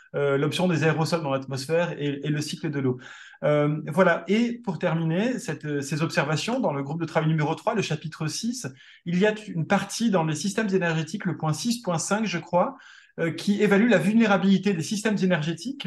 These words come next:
d'atténuation du changement climatique à la lumière des effets du changement climatique, dont, euh, des possibilités de sécheresse, et cetera. Donc, on a quand même l'impression que c'est un peu pris en considération.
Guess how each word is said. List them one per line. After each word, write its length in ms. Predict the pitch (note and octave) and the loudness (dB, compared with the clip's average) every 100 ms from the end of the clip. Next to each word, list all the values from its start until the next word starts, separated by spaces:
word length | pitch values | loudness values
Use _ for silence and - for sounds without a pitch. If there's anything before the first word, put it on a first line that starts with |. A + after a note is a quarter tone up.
| - | -8
d'atténuation 600 | C#3 F3+ G3 F#3+ F3 F#3+ | 0 2 4 4 4 2
du 60 | G3 | 0
changement 340 | F3 D#3+ F#3 | 0 0 0
climatique 580 | F#3 D#3+ D#3 - A3 A3 - - - | 0 -4 -6 -6 -6 -6 -8 -14 0
à 80 | D#3+ | 4
la 100 | E3 | 6
lumière 380 | F#3 F#3 A3 E3 | 8 8 8 4
des 220 | D#3 F#3 | 4 4
effets 200 | F#3+ G#3+ | 4 2
du 100 | G3 | 2
changement 380 | F3+ D#3+ E3+ D#3+ | 0 -2 -2 -4
climatique, 600 | E3 D3+ D3 - A#3 D3+ | -4 -4 -4 -6 -4 -4
dont, 480 | B2+ D#3 F3+ A#3 - - | -2 0 0 -2 -8 -6
euh, 440 | C3 B2+ B2+ C3+ B2+ | -2 0 0 2 2
des 100 | C3 | 0
possibilités 580 | D3 - C3 B2 D3+ | -2 -2 0 0 0
de 80 | C#3+ | -2
sécheresse, 580 | B2 B2+ - C3+ D#3+ - C#3 | -2 -2 -2 -2 -4 -6 -10
et 80 | |
cetera. 460 | - C3 C3+ A#2+ - - - - | -10 -6 -4 -4 -6 -16 -8 2
Donc, 220 | F#3+ - | 2 4
on 140 | E3+ | 4
a 60 | E3+ | 4
quand 100 | F#3+ | 6
même 160 | G3+ G#3+ | 6 6
l'impression 380 | F#3 F3+ G3 B3 | 2 2 0 -2
que 80 | |
c'est 140 | - D#3 | -2 0
un 140 | F3 | 2
peu 140 | F3+ F#3 | 2 0
pris 220 | G3 E3 | 0 -2
en 80 | D#3+ | -4
considération. 800 | C#3+ - D3 D3 C#3+ G3 C4+ | -8 -6 -2 -2 0 -2 -4